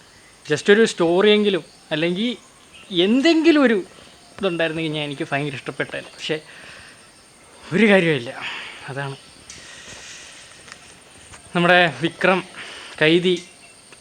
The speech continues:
എന്തു പറഞ്ഞത്, ലിയോ വരെ പൊളിയായിരുന്നു ഞാൻ പറയാം.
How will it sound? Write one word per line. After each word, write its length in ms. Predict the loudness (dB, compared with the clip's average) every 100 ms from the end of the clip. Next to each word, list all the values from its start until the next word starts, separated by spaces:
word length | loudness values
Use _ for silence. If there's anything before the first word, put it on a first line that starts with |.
| -6 -2
എന്തു 140 | 4
പറഞ്ഞത്, 280 | 4 4 0 0
ലിയോ 280 | 0 4 6 6
വരെ 180 | 6 2 -2 -14 -20 -4
പൊളിയായിരുന്നു 480 | 2 4 2 0 -10 -20 -20 -20 -16 -10
ഞാൻ 100 | -8
പറയാം. 200 | -8 -10